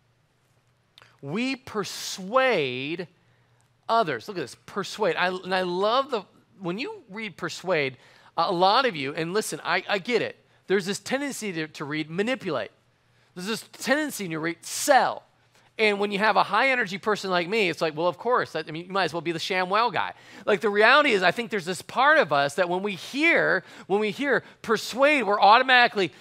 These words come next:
put like, "Whoa, whoa, whoa." No, no. But here's what he's saying. He's like, "I want you to persuade them that the life that they could have is far better than the life that they're living now." And everybody would want a better life than they're living now. Everybody would want that. So persuade them.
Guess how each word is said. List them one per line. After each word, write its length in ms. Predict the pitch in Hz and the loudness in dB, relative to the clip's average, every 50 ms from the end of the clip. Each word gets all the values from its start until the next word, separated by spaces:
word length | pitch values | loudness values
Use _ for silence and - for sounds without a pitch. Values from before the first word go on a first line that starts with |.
| - - _ _ | -20 -20 _ _
put 240 | - 233 240 - 202 | -2 -2 -2 0 0
like, 140 | 202 196 190 | -4 -4 -2
"Whoa, 180 | 190 214 220 | 0 0 2
whoa, 120 | 196 202 190 | 2 2 0
whoa." 160 | 165 131 117 | 0 -2 -2
No, 120 | 165 202 | -2 -4
no. 140 | 185 143 - _ _ _ _ | -4 -4 -8 _ _ _ _
But 100 | - 196 | -10 -10
here's 260 | - - 262 294 320 311 | -8 -6 -8 -8 -8 -4
what 140 | 269 240 | -4 -6
he's 100 | 202 170 | -6 -6
saying. 220 | - - 277 240 196 | -6 -4 -4 -4 -4
He's 120 | 160 143 | -4 -6
like, 140 | 180 156 - - - _ | -6 -8 -8 -10 -10 _
"I 80 | - 185 | 0 0
want 280 | 233 262 277 269 - | 0 0 -2 -4 -4
you 60 | 233 214 | -2 -4
to 60 | 202 | -4
persuade 760 | - - - 160 - - - - 196 233 247 285 294 233 156 | -6 -6 -12 -10 -10 -10 -12 -6 -4 -4 -2 -2 -4 -6 -6
them 260 | 123 117 - - - - _ _ _ _ _ _ _ _ _ _ _ | -10 -12 -12 -12 -20 -20 _ _ _ _ _ _ _ _ _ _ _
that 140 | - 226 - | -10 -4 -2
the 100 | 220 185 | -2 -2
life 440 | 175 180 190 196 220 262 302 277 | 0 4 4 6 6 4 2 0
that 120 | - 277 220 | -4 -12 -10
they 100 | - 214 | -10 -6
could 140 | 170 196 170 | -6 -6 -4
have 340 | 160 196 208 202 185 160 | 0 2 2 2 2 0
is 120 | 175 - - | -4 -12 -12
far 440 | - - - - 226 233 269 294 285 | -16 -8 0 2 4 6 6 6 4
better 480 | 233 180 - 269 285 247 202 180 175 | 2 2 4 4 4 6 4 2 2
than 140 | 185 190 165 | 2 0 -2
the 120 | 170 185 | -2 -2
life 280 | 185 185 180 185 190 - | 2 2 2 2 2 -2
that 80 | 220 185 | -6 -8
they're 140 | 185 180 | -6 -4
living 260 | 160 151 147 139 175 190 | -2 -2 -4 -4 -4 0
now." 300 | 226 277 277 202 - - | 0 2 2 0 -2 -4
And 140 | - 190 185 - _ | -6 -10 -10 -8 _
everybody 720 | 196 214 262 294 302 - 320 302 233 156 156 151 139 147 156 | 0 2 2 2 2 0 -6 -6 -4 0 0 0 0 0 -2
would 160 | 160 165 151 | -4 -6 -4
want 220 | 143 156 165 156 | -2 0 0 0
a 20 | 151 | 0
better 240 | 127 160 165 196 | 0 0 0 0
life 300 | 202 165 131 123 131 135 | 0 0 0 0 0 -2
than 80 | - 156 | -4 -8
they're 100 | 147 147 | -8 -6
living 260 | 135 131 123 151 165 | -6 -6 -6 -6 -2
now. 120 | 196 220 170 - | -2 -2 -2 0
Everybody 500 | 180 196 214 - 262 247 175 185 185 196 | -2 -4 -4 -4 -6 -2 -2 0 0 0
would 140 | 220 226 226 | -2 -2 -4
want 240 | 254 302 349 - | -4 -6 -6 -10
that. 160 | - 190 - _ _ _ _ _ _ _ _ _ _ _ _ _ | -14 -20 -20 _ _ _ _ _ _ _ _ _ _ _ _ _
So 180 | _ - - 220 | _ -4 -4 -4
persuade 520 | 220 - 240 - - - 285 339 320 226 | -2 -4 -10 -10 -6 -4 -2 -2 -2 -2
them. 160 | 151 113 - | -6 -8 -10